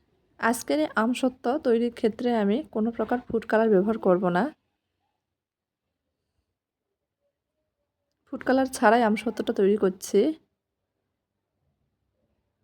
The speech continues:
এখানে আমি এক কাপ চিনি দিয়ে দিব, নেড়েচেড়ে মিশিয়ে নেব। চিনির পরিমাণটা বেশি দিচ্ছি। আমি আমসত্ত্বটা রোদে শুকাবো না, রোদে শুকানোর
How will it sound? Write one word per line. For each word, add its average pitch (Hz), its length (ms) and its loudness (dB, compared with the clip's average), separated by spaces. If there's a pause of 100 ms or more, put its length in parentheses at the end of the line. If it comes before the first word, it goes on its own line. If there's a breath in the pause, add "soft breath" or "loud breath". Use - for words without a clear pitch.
(680)
এখানে 269 360 -2
আমি 214 180 2 (400)
এক 214 200 -6
কাপ 247 240 -6
চিনি 208 260 2
দিয়ে 202 200 2
দিব, 170 160 -4 (1000)
নেড়েচেড়ে 214 420 0
মিশিয়ে 226 320 0
নেব। 185 180 0 (140)
চিনির 233 300 0
পরিমাণটা 226 340 0
বেশি 208 280 0
দিচ্ছি। 208 360 -2 (480 soft breath)
আমি 247 280 -2
আমসত্ত্বটা 240 640 -2
রোদে 220 240 0
শুকাবো 208 440 -2
না, 185 140 0 (760)
রোদে 254 320 6
শুকানোর 262 440 0